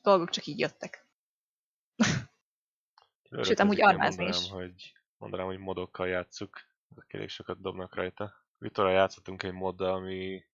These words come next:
Speaker 2: amiben volt ilyen R P G rendszer, ilyen szintezős rendszer, hogy szinteket léptél, és akkor annyira erősebb voltál.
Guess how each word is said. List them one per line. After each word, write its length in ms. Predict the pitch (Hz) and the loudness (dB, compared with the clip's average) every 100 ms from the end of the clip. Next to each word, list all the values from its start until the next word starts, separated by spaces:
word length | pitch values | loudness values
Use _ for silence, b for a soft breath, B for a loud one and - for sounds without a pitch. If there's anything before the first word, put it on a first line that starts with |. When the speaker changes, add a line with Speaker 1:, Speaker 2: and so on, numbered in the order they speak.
| _ - | _ -10
Speaker 2:
amiben 300 | 101 95 95 | -6 -4 -2
volt 300 | 98 92 _ _ _ _ | -2 -4 _ _ _ _
ilyen 280 | 98 92 - | -14 -10 -6
R 80 | 101 | -6
P 40 | - | -4
G 220 | 104 104 | -4 -4
rendszer, 340 | 107 104 113 | -4 -8 -10
ilyen 180 | 98 92 | -10 -12
szintezős 720 | - 101 101 101 104 107 107 | -14 -16 -16 -12 -12 -10 -12
rendszer, 360 | 117 113 - 110 | -14 -16 -14 -14
hogy 100 | 92 | -14
szinteket 460 | - 107 - - - | -20 -20 -14 -14 -12
léptél, 360 | 107 - - | -16 -14 -16
és 180 | - - - | -14 -18 -16
akkor 240 | 107 _ _ _ | -16 _ _ _
annyira 360 | - 107 101 101 | -16 -12 -8 -8
erősebb 400 | 104 104 117 117 | -8 -10 -12 -12
voltál. 500 | 120 - 127 123 | -14 -12 -12 -12